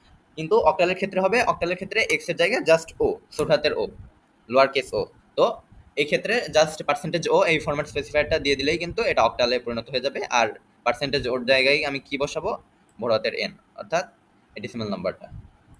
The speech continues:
তো এটা কম্পাইল করে দেখা যাক, এবার রান করে দেখা যাক। ডেসিমাল।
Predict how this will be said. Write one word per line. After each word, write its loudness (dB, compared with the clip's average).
তো 2
এটা 4
কম্পাইল 0
করে -2
দেখা -2
যাক, 0
এবার 2
রান 0
করে -2
দেখা -6
যাক। -2
ডেসিমাল। -8